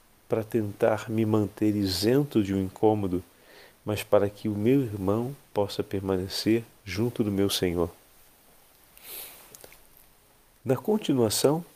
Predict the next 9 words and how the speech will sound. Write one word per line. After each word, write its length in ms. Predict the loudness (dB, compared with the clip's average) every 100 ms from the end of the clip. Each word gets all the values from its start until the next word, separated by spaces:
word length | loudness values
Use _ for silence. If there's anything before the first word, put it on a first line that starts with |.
| -14
o 60 | -10
terceiro 560 | -6 -4 -2 0 0
e 40 | 2
último 420 | 0 0 -4 -4
tema 340 | 0 0 -2 -6 _ _ _ _ _ _ _ _ _ _ _ _ _
do 140 | -4 0
Evangelho 440 | 0 4 4 4
de 120 | 0
hoje 320 | 4 4 2